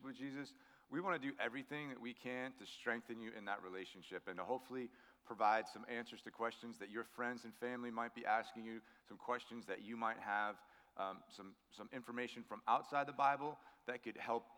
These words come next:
support that, and of course, um, some, some just deep scriptural reference to why we believe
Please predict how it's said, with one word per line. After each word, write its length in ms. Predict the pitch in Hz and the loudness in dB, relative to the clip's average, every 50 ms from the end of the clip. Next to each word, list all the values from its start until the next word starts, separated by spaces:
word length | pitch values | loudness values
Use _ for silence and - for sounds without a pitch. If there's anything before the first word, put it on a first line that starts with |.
| - - | -20 -18
support 480 | - - - 110 - - - 151 147 147 | -14 -14 -14 -14 -6 0 0 2 2 4
that, 280 | 151 147 147 151 - - - - - - _ - | 6 6 6 6 4 0 -10 -18 -20 -20 _ -4
and 100 | 110 113 | -2 -2
of 100 | 113 - | -2 -2
course, 380 | - - 131 131 123 113 - - - _ - - 107 | -4 -2 0 0 0 -2 -4 -10 -16 _ -8 -4 -2
um, 240 | 104 101 101 101 104 117 120 | 0 0 -2 -4 -8 -14 -16
some, 340 | - - 117 104 104 113 110 - - - | -8 -6 -6 -6 -6 -8 -12 -14 -16 -14
some 220 | - 98 95 95 - - - _ _ _ _ _ _ _ _ _ _ _ - - | -12 -10 -10 -12 -14 -18 -20 _ _ _ _ _ _ _ _ _ _ _ -14 -12
just 160 | 104 90 - 87 87 104 | -12 -12 -12 -12 -6 -4
deep 180 | 127 127 127 - - - _ - | -4 -4 -4 -6 -12 -20 _ -18
scriptural 640 | - - 120 120 - - 113 117 117 110 110 107 - - - - - _ | -8 -6 -4 -4 -4 -4 -2 0 0 2 0 -2 -4 -8 -18 -20 -20 _
reference 480 | - 110 117 107 - - 107 104 101 - - | 0 4 4 4 4 0 -6 -8 -8 -10 -8
to 220 | - 104 98 98 95 | -6 -4 -4 -2 4
why 180 | 92 95 104 107 | 6 6 6 6
we 140 | 98 104 | 4 0
believe 440 | 92 87 95 92 98 98 98 98 87 | -4 -6 -6 -6 -4 -4 -4 -6 -8